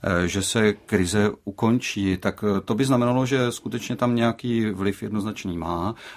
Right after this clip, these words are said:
a může říct, když tedy, eh, vy tohle slíbíte, my se z Ukrajiny stáhneme. Tak to vypadá aspoň.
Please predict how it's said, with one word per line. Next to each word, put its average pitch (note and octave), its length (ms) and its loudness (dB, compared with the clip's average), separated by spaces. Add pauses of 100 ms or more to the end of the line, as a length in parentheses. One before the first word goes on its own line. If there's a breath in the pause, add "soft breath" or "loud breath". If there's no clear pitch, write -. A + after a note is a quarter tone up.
a F#2 360 4
může A2+ 420 4
říct, A2 220 0
když A2+ 420 0
tedy, A#2+ 380 0 (260 loud breath)
eh, F#2+ 200 4
vy F#2+ 300 4 (140)
tohle G2 240 2
slíbíte, G#2+ 640 0 (240 loud breath)
my F2+ 120 0
se F#2 100 -4
z F#2 60 -6
Ukrajiny F#2+ 340 0
stáhneme. E2+ 600 -2
Tak A2 140 0
to C#3 80 -2
vypadá G2+ 280 -2 (100)
aspoň. - 280 -14